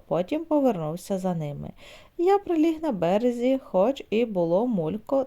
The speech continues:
та пекло в плечі, розжарене на сонці каміння.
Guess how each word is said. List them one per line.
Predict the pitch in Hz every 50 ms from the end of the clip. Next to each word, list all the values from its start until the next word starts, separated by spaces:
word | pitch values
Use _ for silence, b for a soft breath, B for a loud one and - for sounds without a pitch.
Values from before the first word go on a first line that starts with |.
| -
та | - 175 170 190
пекло | - - - - - - 160 156 156 175 214
в | 247
плечі, | - _ - 190 180 170 160 165 165 - - - 185 202 214 B B B B B B B
розжарене | 208 226 220 208 190 175 175 170 160 170 202 226 233 202 175 170 160
на | 156 156 160
сонці | - - - 143 147 165 180 - - -
каміння. | - - 147 151 147 147 143 139 139 143 147 - -